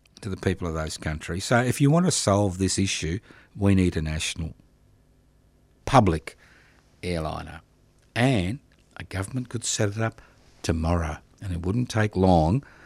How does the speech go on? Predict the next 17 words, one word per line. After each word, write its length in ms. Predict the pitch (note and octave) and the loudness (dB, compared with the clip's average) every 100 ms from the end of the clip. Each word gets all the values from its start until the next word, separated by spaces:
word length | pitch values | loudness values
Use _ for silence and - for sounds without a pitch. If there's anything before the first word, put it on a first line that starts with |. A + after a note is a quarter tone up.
| - - - _ | -20 -20 -20 _
for 120 | A2+ | 2
the 100 | G#2 | 2
Qantases 500 | - B2 C3 G#2+ A2 | 4 6 8 6 4
of 80 | G2+ | 6
the 80 | F#2+ | 8
world 400 | F#2 F#2+ F#2 F#2+ | 10 10 8 4
to 80 | F#2 | 0
be 160 | F#2 | 0
regulated 800 | F#2+ G#2 F#2+ F#2 E2 D#2 F#2 B2+ | 0 0 2 2 4 2 -2 -4
to 100 | - | -4
what 240 | F#2 F#2+ - | 0 -2 0
they 240 | F2+ E2+ | 2 2
are, 280 | D#2 D2+ D#2 _ _ - _ | 2 0 -6 _ _ -20 _
you 100 | F2 | -4
know, 220 | D#2 F#2 - _ _ _ _ - - - _ - - _ | -2 -4 -8 _ _ _ _ -20 -20 -20 _ -20 -20 _
you 100 | - | -6
know, 140 | E2 | -6